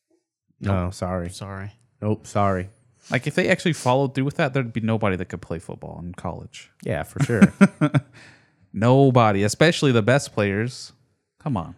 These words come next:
Speaker 2: Well, I think the, the rules are made because of the superstar players.
Speaker 3: Yeah, but that's what I'm saying. Like, they're still doing it.
Speaker 2: Mm-hmm.
Speaker 3: It just forces them to do it secretly.
Speaker 1: In secret.
Speaker 3: And then that ultimately just,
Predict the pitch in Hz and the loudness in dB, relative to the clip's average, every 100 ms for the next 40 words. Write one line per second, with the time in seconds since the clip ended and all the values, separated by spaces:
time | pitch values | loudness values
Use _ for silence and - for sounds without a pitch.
0 | - 180 185 - 175 220 214 180 131 147 | -10 -2 0 2 0 0 -2 -2 -2 -2
1 | 135 185 220 175 143 147 156 117 123 - | 0 0 0 0 2 2 0 0 -4 -4
2 | - 135 131 120 - 120 117 107 107 104 | -2 0 0 -2 -4 -4 -2 -4 -8 -8
3 | - 131 113 - 90 - 87 82 - - | -4 -4 -4 -6 -10 -8 -10 -10 -16 -20
4 | - _ _ _ _ _ _ _ _ _ | -20 _ _ _ _ _ _ _ _ _
5 | _ _ _ - 190 120 104 123 - 117 | _ _ _ -6 -4 -2 0 -2 0 -4
6 | 110 139 107 104 - _ _ _ _ 123 | -2 -2 -2 -4 -10 _ _ _ _ 0
7 | 139 - 165 170 127 127 82 82 _ - | 0 0 0 0 2 0 0 -8 _ -18
8 | - 117 120 120 127 - 131 139 123 117 | -14 -2 0 0 -2 -2 -2 0 0 0
9 | 117 113 98 110 110 - _ _ _ _ | 0 -2 -2 0 0 -2 _ _ _ _
10 | - - 165 - 120 - 92 90 110 _ | -8 -4 -4 -2 -4 -4 -6 -6 -10 _
11 | _ - 104 - 117 - - _ _ - | _ -18 -16 -10 -8 -8 -14 _ _ -8
12 | 104 104 110 107 101 101 101 - 104 110 | -4 0 2 0 0 0 -2 -6 -8 -8
13 | - 98 104 101 98 - - | -6 -6 -4 -6 -6 -8 -12